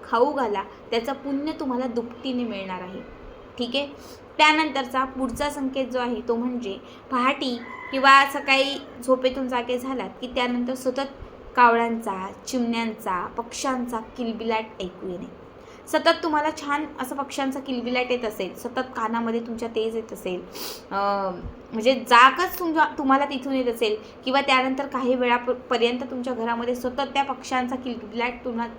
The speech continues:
तुम्हाला जर ऐकू येत असेल, तर हा देखील अत्यंत शुभ संकेत आहे. हा संकेत तुमचं नशीब बदलवणार आहे,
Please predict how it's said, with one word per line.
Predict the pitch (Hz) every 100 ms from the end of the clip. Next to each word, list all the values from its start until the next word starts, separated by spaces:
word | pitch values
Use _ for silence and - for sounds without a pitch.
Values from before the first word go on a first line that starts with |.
| -
तुम्हाला | 226 220
जर | 226 247 247
ऐकू | 208 202 254
येत | 240 233
असेल, | 180 175 170 - - -
तर | 220
हा | 220 214
देखील | 233 254
अत्यंत | 226 - - 226 233 240
शुभ | 233 208
संकेत | 233 247 240 240 226
आहे. | 202 214 - - - - -
हा | 226 247
संकेत | 254 254 240 262 262
तुमचं | 233 240 226
नशीब | 190 - 233
बदलवणार | 233 233 226 220 214
आहे, | 208 190